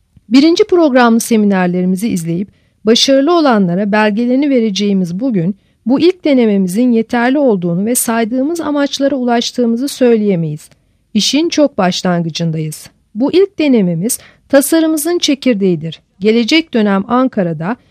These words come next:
ve yeni bilim merkezi açacağımız İstanbul'da daha başarılı olacağımıza inanıyoruz. Toplumumuzda öğrenime susamış insanların coşkulu istekleriyle karşılaştık. Bu istekleri yanıtlamaya çalışacağız.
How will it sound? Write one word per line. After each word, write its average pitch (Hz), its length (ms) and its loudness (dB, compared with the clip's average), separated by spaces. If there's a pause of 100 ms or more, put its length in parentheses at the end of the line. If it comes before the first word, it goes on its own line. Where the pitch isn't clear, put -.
(140)
ve 233 60 0
yeni 269 340 2
bilim 294 240 0
merkezi 262 440 0
açacağımız 208 680 -2
İstanbul'da 214 840 -2
daha 254 240 -2
başarılı 226 420 -2
olacağımıza 185 720 -2
inanıyoruz. 180 720 -2 (520)
Toplumumuzda 214 760 2
öğrenime 233 440 2
susamış 247 460 -2
insanların 202 760 -2
coşkulu 214 440 -6
istekleriyle 254 720 -4
karşılaştık. 170 840 -4 (400)
Bu 277 140 4
istekleri 214 600 0
yanıtlamaya 208 580 2
çalışacağız. 175 880 -4